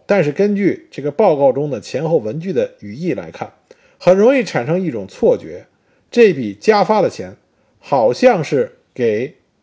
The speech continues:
涂处长的奖金。而且在报告里边指出，这笔特别经费的起因是钱大钧在涂宗根的建议下决定不向蒋-，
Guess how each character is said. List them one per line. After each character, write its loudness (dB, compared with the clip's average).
涂 0
处 2
长 -4
的 -2
奖 -8
金。 -4
而 8
且 6
在 10
报 6
告 6
里 2
边 -2
指 -4
出， 2
这 2
笔 -4
特 4
别 0
经 -4
费 4
的 0
起 -14
因 -6
是 2
钱 4
大 6
钧 2
在 4
涂 -6
宗 0
根 2
的 0
建 0
议 -8
下 -2
决 2
定 0
不 -4
向 4
蒋-， -4